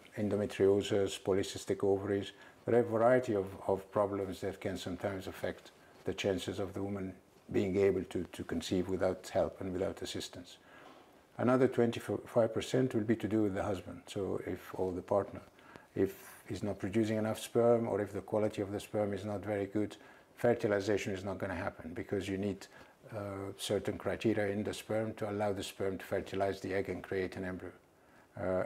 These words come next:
and this is something that can be helped, uh, with I V F, or not exactly I V F, it's a variant of I V F called dixie, where you have to select s-, sperm and inject them into the eggs. Uh, another twenty-five percent could be a combined reasons,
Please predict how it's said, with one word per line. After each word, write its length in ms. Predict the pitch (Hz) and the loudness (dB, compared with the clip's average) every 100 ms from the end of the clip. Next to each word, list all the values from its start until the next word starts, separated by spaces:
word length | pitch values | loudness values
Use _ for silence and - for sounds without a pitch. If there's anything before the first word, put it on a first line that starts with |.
| - | -2
and 120 | 95 | 0
this 140 | 101 | 0
is 100 | 101 | 0
something 280 | - 98 98 | -2 0 0
that 180 | 95 - | -2 -4
can 220 | 104 95 | -4 -2
be 100 | 95 | -2
helped, 400 | 82 95 90 - | 0 -2 -4 -8
uh, 140 | 92 90 90 | -6 -6 -4
with 200 | 92 90 | -4 -2
I 140 | 95 | -2
V 140 | 90 98 | 0 0
F, 180 | 117 - | -2 -2
or 260 | 101 101 98 - - - - | 0 0 -2 -10 -20 -18 -4
not 180 | 117 123 | -4 -2
exactly 460 | 92 110 101 - | -6 -2 -2 -2
I 120 | 101 101 | -6 -4
V 100 | 98 | -4
F, 220 | 92 104 | -4 -4
it's 180 | 90 104 | -4 -2
a 40 | |
variant 460 | 95 110 101 85 85 | 2 4 4 2 -2
of 100 | 92 | -2
I 160 | 95 | 0
V 100 | 90 | 0
F 180 | 92 82 | -2 -2
called 200 | - 90 | -4 -4
dixie, 340 | 92 90 - - - _ _ _ | -4 -6 -8 -10 -18 _ _ _
where 100 | 92 | 0
you 120 | 95 | 2
have 200 | 92 92 | 2 0
to 140 | - 92 | -4 -6
select 480 | - 95 92 - - | -2 -2 -2 -6 -10
s-, 120 | - | -10
sperm 400 | - - 98 95 | -10 -6 -2 -2
and 100 | 90 | -2
inject 420 | 87 85 98 90 - | -4 -2 -4 -4 -8
them 120 | 90 | -8
into 220 | 85 - | -6 -6
the 160 | 90 87 | -4 -6
eggs. 320 | 87 - - - - - - - - - - - | -8 -12 -18 -20 -20 -20 -20 -20 -20 -20 -12 -6
Uh, 240 | 95 101 - | -4 -4 -4
another 280 | 101 120 135 | 0 4 4
twenty-five 580 | 131 131 123 120 131 123 | 4 2 2 2 2 2
percent 440 | 107 - 120 110 | 0 0 0 0
could 160 | - 98 | -4 2
be 180 | 113 110 | 4 4
a 60 | |
combined 760 | - - 107 107 113 110 104 - - - 101 | 2 -4 -2 0 0 0 -4 -6 -14 -14 -4
reasons, 640 | 104 107 104 120 107 - | 2 2 2 -2 -4 -8